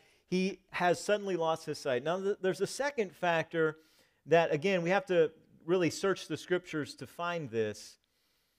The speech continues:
And that is, we find out from the previous chapter that Ishmael, his brother, who was fourteen years older than him,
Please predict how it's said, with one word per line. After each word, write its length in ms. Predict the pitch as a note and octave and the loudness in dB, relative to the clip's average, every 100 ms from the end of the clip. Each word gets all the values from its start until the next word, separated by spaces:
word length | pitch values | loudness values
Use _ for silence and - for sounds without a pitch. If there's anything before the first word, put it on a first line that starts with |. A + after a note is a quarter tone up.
| _ _ _ _ _ - | _ _ _ _ _ 2
And 180 | E3 F3 | 2 4
that 240 | C4 D#4+ | 4 4
is, 180 | C4 D#3+ | 2 0
we 140 | G3 | -4
find 320 | F#3+ A3 A#3+ A3 | -2 0 2 4
out 180 | G3 | 4
from 220 | G3 F3+ E3+ D3 D3 | 2 -6 -8 -16 -10
the 80 | D#3+ | -8
previous 380 | - A#3 G3 - | -4 -4 -4 -2
chapter 560 | F3+ D#3 D3+ D#3+ D#3+ _ C3 | -2 -2 -2 -4 -4 _ 0
that 300 | D#3+ D#3 - | 2 2 -2
Ishmael, 680 | G#3 B3+ - G3+ D3+ B2+ B2 | -4 -2 -2 -2 0 2 0
his 180 | C#3+ A#2+ | -2 -6
brother, 400 | G#2+ F3 E3+ C#3+ | 0 2 4 4
who 100 | D#3 | 2
was 140 | C#3+ | -2
fourteen 400 | - F3+ F3 F3 | -2 -4 -4 -8
years 180 | D#3 C#3 | -6 -2
older 440 | C3+ D#3+ F3+ F#3 - C#3+ | 0 2 0 -4 -8 -6
than 180 | F3+ | -4
him, 280 | F3 F#3 G#3+ | -2 -4 -4